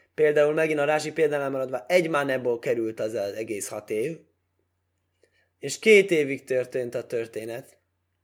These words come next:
Két évig mondjuk szolgálta, és akkor egyharmadot ledolgozott, akkor csak kétharmadért árulja. És, ö,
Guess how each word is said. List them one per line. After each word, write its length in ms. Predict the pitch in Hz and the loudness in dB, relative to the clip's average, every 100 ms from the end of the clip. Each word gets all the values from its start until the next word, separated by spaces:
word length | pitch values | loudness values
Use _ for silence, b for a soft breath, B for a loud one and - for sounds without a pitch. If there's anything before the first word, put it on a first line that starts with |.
| _ _ | _ _
Két 280 | - 147 139 | -4 -2 0
évig 380 | 143 127 127 120 | -2 -2 -4 -6
mondjuk 340 | 113 113 110 | -6 -6 -6
szolgálta, 720 | 110 143 139 147 143 180 170 b b b _ | -4 -2 0 -2 -2 -4 -6 b b b _
és 120 | - | -10
akkor 220 | 151 165 | -4 0
egyharmadot 500 | 170 170 160 156 151 | 0 2 0 0 -2
ledolgozott, 580 | 156 160 175 175 175 165 | 0 0 0 0 -4 -6
akkor 180 | 160 175 | -6 -4
csak 160 | 175 160 | -4 -4
kétharmadért 580 | 170 165 160 160 160 | -4 -4 -4 -2 0
árulja. 580 | 170 160 127 - - - _ _ _ _ _ _ _ _ _ _ _ _ _ _ _ _ - | 0 -2 -4 -8 -14 -18 _ _ _ _ _ _ _ _ _ _ _ _ _ _ _ _ -8
És, 560 | 120 120 123 123 - | -4 -2 -4 -6 -8
ö, 320 | 131 123 123 | -6 -4 -4